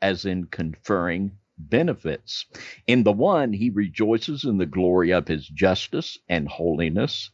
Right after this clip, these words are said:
and in the other, in the display of his grace and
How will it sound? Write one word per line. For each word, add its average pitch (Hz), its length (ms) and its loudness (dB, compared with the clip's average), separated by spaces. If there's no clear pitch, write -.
and 113 140 8
in 117 160 4
the 101 300 -2
other, 120 460 4
in 123 180 4
the 113 100 6
display 143 880 -2
of 196 180 2
his 85 260 -2
grace 127 640 -2
and 110 260 -2